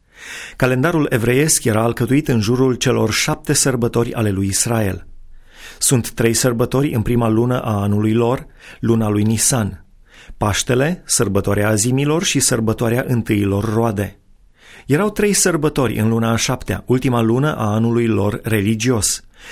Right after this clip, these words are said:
sărbătorile de toamnă, sărbătoarea trâmbițelor, ziua ispășirii, Yom Kippur, și sărbătoarea corturilor. Fiecare dintre acestea era comemorativă,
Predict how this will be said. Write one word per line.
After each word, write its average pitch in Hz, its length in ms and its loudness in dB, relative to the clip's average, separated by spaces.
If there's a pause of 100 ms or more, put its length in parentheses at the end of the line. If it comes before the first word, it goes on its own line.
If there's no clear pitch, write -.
(140)
sărbătorile 113 640 2
de 117 120 0
toamnă, 117 520 -2 (120)
sărbătoarea 104 640 0
trâmbițelor, 113 800 0 (360)
ziua 107 420 2
ispășirii, 120 800 0
Yom 104 200 0
Kippur, 135 540 -2 (280)
și - 160 -2
sărbătoarea 120 580 0
corturilor. 101 760 -4 (720)
Fiecare 196 420 0
dintre 127 260 2
acestea 139 460 0
era 113 220 0
comemorativă, 117 920 0